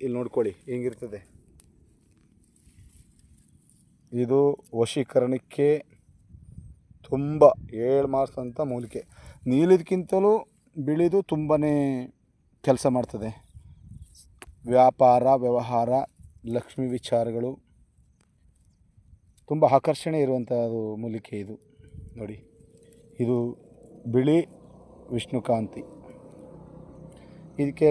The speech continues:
ಲಕ್ಷ್ಮೀಕಾಂತಿ ಅಂತೂ ಹೆಸರು ಕರೀತಾರೆ. ಇಲ್ಲಿ ನೋಡ್ಕೊಳ್ಳಿ, ಹಿಂಗಿರುತ್ತೆ. ಮೂಲಿಕೆ ನೋಡಿ ಎಷ್ಟು ಚೆನ್ನಾಗಿದೆ ಇದು.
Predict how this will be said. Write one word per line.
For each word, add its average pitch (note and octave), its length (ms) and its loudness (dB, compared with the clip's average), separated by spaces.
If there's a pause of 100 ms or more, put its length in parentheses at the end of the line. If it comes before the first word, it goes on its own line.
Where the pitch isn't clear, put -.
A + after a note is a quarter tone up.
ಲಕ್ಷ್ಮೀಕಾಂತಿ D#3+ 720 2
ಅಂತೂ C3+ 260 -6
ಹೆಸರು A#2+ 300 -10
ಕರೀತಾರೆ. A2 400 -8 (1700)
ಇಲ್ಲಿ A2+ 160 -2
ನೋಡ್ಕೊಳ್ಳಿ, G#2+ 380 -10 (180)
ಹಿಂಗಿರುತ್ತೆ. A2 460 -8 (420)
ಮೂಲಿಕೆ F3 340 4
ನೋಡಿ C#3 200 2
ಎಷ್ಟು C3 200 -4
ಚೆನ್ನಾಗಿದೆ A2+ 500 -4
ಇದು. G#2+ 120 -10